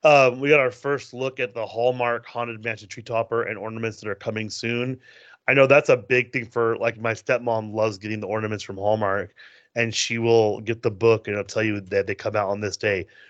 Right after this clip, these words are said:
We no longer have a Hallmark store in town, so you have to order 'em, but they're very hard to get for a lot of 'em.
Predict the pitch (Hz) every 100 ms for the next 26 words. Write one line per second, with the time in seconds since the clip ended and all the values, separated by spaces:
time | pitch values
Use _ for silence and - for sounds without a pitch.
0 | _ - 127 131 131 135 131 123 123 113
1 | - 127 135 143 139 135 151 139 139 135
2 | 143 147 143 139 - _ _ _ _ _
3 | _ _ _ _ _ _ _ _ 165 160
4 | 147 127 131 151 151 151 143 139 123 117
5 | 120 139 135 143 127 123 117 110 113 113
6 | 113 110 104 95 92